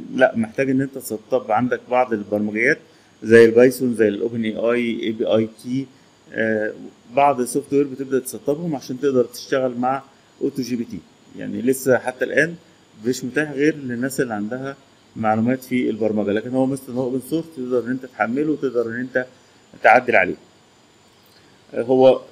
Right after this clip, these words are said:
مشهور جدا، يعني هتلاقي ناس كتيرة في، حتى في، آه، في Twitter، آه، واخد،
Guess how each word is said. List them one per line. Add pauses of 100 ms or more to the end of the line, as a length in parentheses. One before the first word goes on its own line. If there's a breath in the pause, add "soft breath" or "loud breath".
(120)
مشهور
جدا،
يعني
هتلاقي
ناس
كتيرة
في،
حتى
في،
آه، (160)
في (120)
Twitter، (540 soft breath)
آه،
واخد،